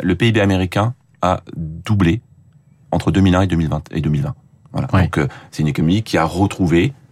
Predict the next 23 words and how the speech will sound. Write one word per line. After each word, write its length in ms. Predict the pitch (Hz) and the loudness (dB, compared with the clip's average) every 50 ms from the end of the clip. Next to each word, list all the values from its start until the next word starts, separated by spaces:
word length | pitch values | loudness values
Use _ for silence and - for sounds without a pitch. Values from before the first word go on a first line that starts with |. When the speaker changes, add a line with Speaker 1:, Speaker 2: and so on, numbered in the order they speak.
| - - - - _ - | -20 -20 -20 -16 _ -4
Speaker 1:
passé 480 | 107 101 - - - 104 101 101 92 - | -4 -2 -2 -2 0 0 0 0 -2 -4
ces 180 | - - - - | -6 -10 -10 -8
premiers 240 | - - 78 80 78 | -4 -2 0 0 2
mois, 320 | 80 80 82 98 - - - | 2 2 2 2 0 0 -2
a 60 | - | -4
retrouvé 540 | 123 98 101 - - 92 80 82 82 90 117 131 - - - - - - - - | -2 -2 -2 -2 -2 -2 2 2 2 2 2 0 -4 -12 -20 -20 -20 -10 -4 -2
une 80 | 85 82 | -2 0
forme 180 | - 98 95 | 2 2 2
de 60 | 90 | 2
croissance 340 | 80 - 87 87 - 82 - | 2 0 -2 -2 -2 -2 -2
forte. 160 | - 80 69 | -2 -2 -2
Sauf 160 | - - 165 - | 0 -2 -2 0
que 80 | - | 0
dans 140 | 104 95 95 | 0 2 2
le 80 | 90 87 | 2 2
même 200 | 85 80 73 - | 2 2 0 0
temps, 200 | - - 123 104 | 0 -2 0 0
dans 80 | 87 | 0
le 80 | 90 87 | 0 0
même 120 | 85 80 | 0 -2
temps, 160 | - 98 107 | -2 -2 -2
la 120 | 92 80 78 | 0 0 0
Chine 260 | - - 92 95 | 0 0 2 0